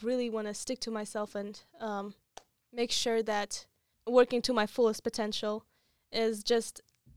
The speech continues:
again, working hard, making sure my family is taken care of,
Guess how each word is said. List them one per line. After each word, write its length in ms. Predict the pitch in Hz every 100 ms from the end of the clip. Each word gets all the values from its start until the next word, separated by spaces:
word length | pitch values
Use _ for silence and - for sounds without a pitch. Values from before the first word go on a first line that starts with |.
| _
again, 340 | 233 220 214 208 _ _ _ _ _
working 400 | 226 233 240 233
hard, 440 | 220 226 220 226 - _ _ _ _ _ _ -
making 280 | 240 233 240
sure 160 | 233
my 100 | 214
family 640 | 214 226 220 214 214 220 247
is 120 | 220
taken 320 | - 208 220
care 220 | - 214
of, 280 | 202 208 -